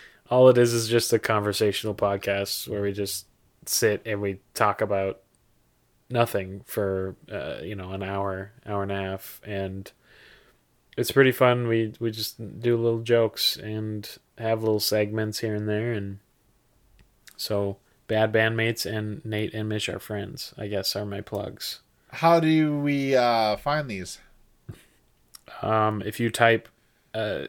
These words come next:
Speaker 1: it, literally, it's in the best way possible. If you just type out Bad Bandmates on any social media, Facebook, Instagram, Twitter, and same thing with Nate and Mitch, our friends,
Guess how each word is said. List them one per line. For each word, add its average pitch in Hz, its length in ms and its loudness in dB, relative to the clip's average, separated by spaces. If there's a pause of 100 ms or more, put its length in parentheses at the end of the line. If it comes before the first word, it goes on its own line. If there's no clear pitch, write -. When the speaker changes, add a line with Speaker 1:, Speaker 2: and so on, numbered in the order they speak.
(180)
Speaker 1:
it, 80 300 -10
literally, 123 520 4
it's 113 320 0
in 110 160 -6
the 110 80 0
best 107 300 2
way 113 100 0
possible. 104 480 0
If - 120 -8
you 107 60 -4
just 104 240 -4
type 107 360 -4
out 110 300 -2 (300)
Bad 104 400 0
Bandmates 107 720 -2
on 104 220 -6
any 113 480 -2
social 110 380 -4
media, 113 520 -2
Facebook, 110 360 -2
Instagram, 104 640 -4
Twitter, 104 520 -2 (680)
and 101 800 -4 (340)
same 110 300 2
thing 107 160 2
with 104 140 0
Nate 104 400 0
and 107 240 -2
Mitch, 104 240 -2
our 101 120 -2
friends, 110 680 -6